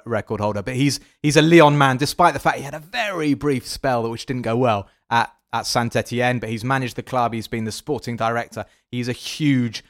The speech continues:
Lyon man, and it was, it was good to give him that send-off, but the game wasn't good. Uh, Robbie, it's been, it's, it's been a funny week for,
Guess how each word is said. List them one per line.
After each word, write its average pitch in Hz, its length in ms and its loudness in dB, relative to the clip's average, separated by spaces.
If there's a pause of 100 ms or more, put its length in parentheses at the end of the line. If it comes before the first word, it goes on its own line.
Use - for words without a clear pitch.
(260)
Lyon 117 460 -2
man, 110 420 -4
and 110 160 -6
it 110 100 -8
was, 110 420 -10
it 160 100 -2
was 165 260 4
good - 220 4
to 156 100 -2
give 147 160 2
him 143 140 4
that 143 140 2
send-off, 180 440 2
but 143 80 -6
the 131 80 -6
game 190 240 0
wasn't 135 280 -2
good. 117 180 0 (360)
Uh, - 120 -6 (200)
Robbie, 165 320 4
it's 165 140 -2
been, 202 300 4
it's, - 160 -4
it's - 220 -4
been 208 160 4
a 165 40 4
funny 180 380 0
week 143 400 -2
for, 117 500 -2